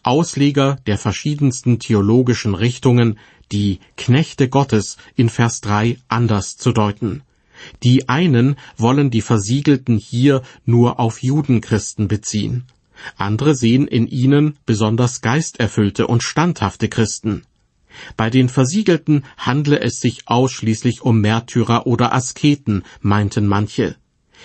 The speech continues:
Und schließlich deuten einige die Versiegelten auf besondere Auserwählte der eigenen Religionsgemeinschaft.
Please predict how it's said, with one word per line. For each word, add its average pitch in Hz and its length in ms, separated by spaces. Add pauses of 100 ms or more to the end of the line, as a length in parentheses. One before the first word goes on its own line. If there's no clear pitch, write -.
(120)
Und 101 160
schließlich 190 460
deuten 110 340
einige 135 560
die 113 220
Versiegelten 127 880 (220)
auf 101 240
besondere 135 680
Auserwählte 110 880 (200)
der 113 180
eigenen 107 440
Religionsgemeinschaft. 107 1400